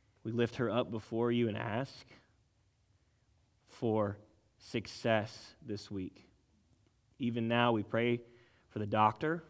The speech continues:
the surgeon, his team of nurses,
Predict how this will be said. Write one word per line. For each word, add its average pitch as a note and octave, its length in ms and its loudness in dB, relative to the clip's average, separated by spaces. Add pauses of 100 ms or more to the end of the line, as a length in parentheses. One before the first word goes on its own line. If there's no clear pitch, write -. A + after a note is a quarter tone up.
(1400)
the A2+ 100 -6
surgeon, B2+ 520 0
his A2+ 160 -4
team B2+ 280 0
of G#2+ 80 -4
nurses, A#2+ 600 -2